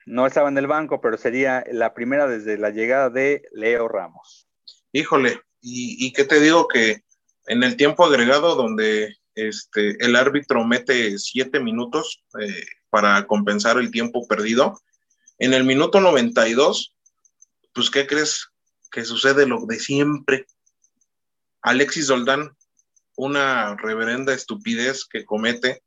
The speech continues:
Speaker 2: al pisar al jugador de Puebla. Entonces, no sé qué chingados está pasando, Frank. No sé si es la frustración,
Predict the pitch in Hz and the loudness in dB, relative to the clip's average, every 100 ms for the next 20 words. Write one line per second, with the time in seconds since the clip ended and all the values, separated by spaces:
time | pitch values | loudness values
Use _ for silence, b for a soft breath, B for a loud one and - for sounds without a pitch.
0 | _ - 110 104 110 113 117 117 127 117 | _ -6 -6 -4 -4 0 2 4 2 0
1 | 107 104 107 113 117 113 110 110 117 117 | -2 0 0 -2 -4 -4 -2 -2 -2 -4
2 | - _ _ _ _ _ _ - 107 110 | -6 _ _ _ _ _ _ -6 -4 2
3 | 139 147 - - _ _ _ _ _ _ | 2 2 -2 -8 _ _ _ _ _ _
4 | _ _ _ _ - 127 143 160 160 165 | _ _ _ _ -4 0 2 0 -2 -4
5 | 160 151 139 143 135 127 123 135 120 127 | -4 -4 -2 -4 -6 -8 -4 -4 -4 -4
6 | 135 135 135 139 - 131 139 151 147 147 | -4 -4 -6 -8 -12 -6 -6 -4 -2 0
7 | 151 139 110 107 104 107 120 123 135 | 0 -4 -8 -8 -6 -4 -2 -2 -4